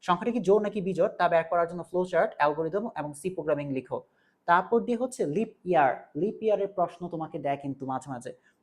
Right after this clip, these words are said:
হুম, এগুলোই পড়বে তোমরা এখান থেকে। এখান থেকে পড়লেই তোমরা একটা সৃজনশীল পাবে। আর ধারা থেকে একটা সৃজনশীল তোমরা মাস্ট পাবে, ধারা থেকে একটা সৃজনশীল তোমরা মাস্ট পাবে। ধারার মধ্যে আমাদের কি আছে, যেমন হচ্ছে ওয়ান প্লাস টু প্লাস থ্রি, ওয়ান স্কয়ার প্লাস টু স্কয়ার প্লাস থ্রি স্কয়ার, ওয়ান কমা টু কমা থ্রি,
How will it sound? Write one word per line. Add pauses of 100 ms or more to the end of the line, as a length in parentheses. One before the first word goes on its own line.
হুম, (340)
এগুলোই
পড়বে
তোমরা
এখান
থেকে।
এখান
থেকে
পড়লেই
তোমরা
একটা
সৃজনশীল
পাবে। (280)
আর (120)
ধারা
থেকে
একটা
সৃজনশীল
তোমরা
মাস্ট
পাবে, (320)
ধারা
থেকে
একটা
সৃজনশীল
তোমরা
মাস্ট
পাবে। (340)
ধারার
মধ্যে
আমাদের
কি
আছে,
যেমন
হচ্ছে
ওয়ান
প্লাস
টু
প্লাস
থ্রি, (280)
ওয়ান
স্কয়ার
প্লাস
টু
স্কয়ার
প্লাস
থ্রি
স্কয়ার, (300)
ওয়ান
কমা
টু
কমা
থ্রি,